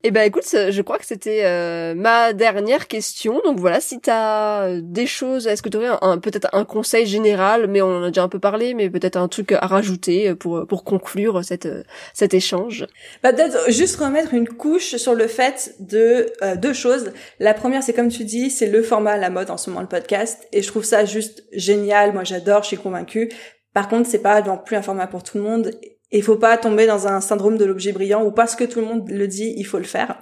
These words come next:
Speaker 2: On peut tester, voir si on s'y retrouve, voir si ça nous convient, mais si aujourd'hui le podcast vous convient pas, c'est pas grave, il y a plein d'autres, euh, façons de faire. Il faut, comme tu disais tout à l'heure, il faut pas se forcer. Première chose, et la deuxième chose, c'est, euh,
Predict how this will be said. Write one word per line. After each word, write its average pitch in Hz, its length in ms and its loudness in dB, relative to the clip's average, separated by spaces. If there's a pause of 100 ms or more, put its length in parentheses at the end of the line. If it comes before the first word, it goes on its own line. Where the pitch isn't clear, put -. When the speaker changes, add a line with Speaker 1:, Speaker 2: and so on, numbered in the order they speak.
(160)
Speaker 2:
On 180 60 -10
peut 427 140 2
tester, 311 360 -6 (440)
voir 220 180 2
si 233 160 0
on 214 80 0
s'y 214 160 0
retrouve, 247 300 -4
voir 214 120 0
si 214 140 -6
ça 208 80 0
nous 202 100 -4
convient, 208 380 -2
mais 180 220 -2 (380)
si - 220 0
aujourd'hui 226 320 4
le 208 100 4
podcast 196 380 0
vous 185 60 -14
convient 185 240 -8
pas, 208 140 -2
c'est 190 120 -4
pas 170 160 0
grave, 196 200 -2
il 175 80 -4
y 139 40 -2
a 123 60 -6
plein 190 160 -2
d'autres, 196 280 -2
euh, 165 360 0 (160)
façons 190 340 -2
de 180 80 -6
faire. 208 180 4
Il 190 80 0
faut, 180 160 -4
comme 180 160 -2
tu - 120 -12
disais 196 180 0
tout 180 80 -4
à 175 60 -4
l'heure, 190 180 0
il 180 60 -8
faut 160 120 -2
pas - 140 -2
se - 100 -6
forcer. - 460 -6 (600)
Première 214 260 -2
chose, 240 260 4
et 233 40 6
la 202 100 4
deuxième 196 300 -4
chose, 220 200 -2
c'est, 202 300 -2
euh, 151 120 -4